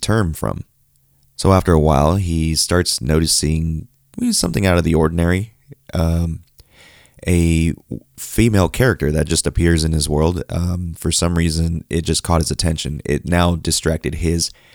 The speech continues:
usual way of thinking of, you know, talking to his friend, Buddy. That's his friend's name is Buddy, which I think is awesome. He's a cool character too. Um,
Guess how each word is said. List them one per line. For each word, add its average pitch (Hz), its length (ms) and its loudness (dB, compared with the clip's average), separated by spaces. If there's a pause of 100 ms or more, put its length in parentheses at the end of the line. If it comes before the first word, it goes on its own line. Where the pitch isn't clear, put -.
(280)
usual 113 400 4
way 101 160 6
of 90 80 2
thinking 67 680 -4 (100)
of, 50 420 -6
you - 120 -2
know, 82 240 0
talking 82 320 0
to 78 100 0
his 78 120 0
friend, 82 360 0
Buddy. 80 360 2 (220)
That's - 220 -8
his 73 160 -10 (240)
friend's - 280 -8
name 76 180 -4
is 80 100 -6
Buddy, 82 260 -2
which 82 160 0
I 82 120 0
think 76 180 -6
is 78 100 -2
awesome. 80 460 -4
He's 95 140 -2
a 85 40 0
cool 80 220 0
character 80 320 -2
too. 85 280 0 (600)
Um, 82 460 0